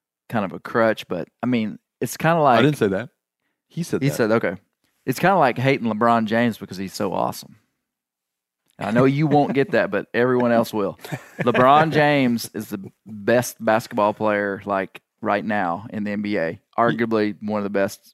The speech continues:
Speaker 1: ever. And people don't like him just for that. That is bacon.
Speaker 2: For being good.
Speaker 1: That is the wild, that is the bacon of wild game.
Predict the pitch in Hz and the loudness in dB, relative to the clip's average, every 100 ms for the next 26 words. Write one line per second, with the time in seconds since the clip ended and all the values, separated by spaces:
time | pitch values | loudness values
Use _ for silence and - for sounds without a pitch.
0 | - 110 87 95 - _ _ _ _ - | -6 -4 -4 -8 -10 _ _ _ _ -2
1 | 117 107 - _ _ _ _ - 143 123 | -2 -2 -6 _ _ _ _ -4 -2 0
2 | 120 107 113 113 104 110 - 101 110 - | 2 2 2 0 -2 -4 -4 0 0 -2
3 | 104 113 113 104 95 95 104 131 135 117 | -4 0 2 0 -4 -2 0 2 4 4
4 | 104 123 110 147 143 120 117 107 120 131 | 4 4 4 4 4 2 2 4 6 6
5 | 127 131 147 107 98 101 123 131 123 107 | 4 4 2 0 -2 2 2 2 2 2
6 | 101 110 107 104 101 82 | 2 4 4 2 -4 -4